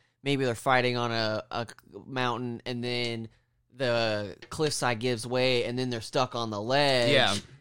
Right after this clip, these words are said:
Speaker 1: And then the other person tries to save 'em, and then they fall and die. And I was like, I'm, I'm always like,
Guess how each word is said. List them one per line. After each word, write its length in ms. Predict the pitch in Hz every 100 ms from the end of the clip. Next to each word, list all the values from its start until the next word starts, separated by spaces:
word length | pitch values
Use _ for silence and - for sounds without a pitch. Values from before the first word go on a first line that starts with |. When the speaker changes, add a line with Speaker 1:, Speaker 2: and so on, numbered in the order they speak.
| -
Speaker 1:
And 200 | 135 135
then 240 | 160 170
the 120 | 147 139
other 180 | 156 151
person 440 | 147 131 127 117
tries 320 | - 143 135
to 120 | -
save 400 | 107 - 156 160
'em, 100 | 139
and 140 | 131 127
then 120 | 156
they 80 | 139
fall 320 | - 113 104
and 100 | 101
die. 340 | 95 80 78 85 _ _ _
And 140 | - 165
I 100 | 160
was 120 | 151
like, 260 | 151 131 -
I'm, 220 | 151 151 -
I'm 180 | 175 170 -
always 420 | 160 165 156 131
like, 240 | 117 101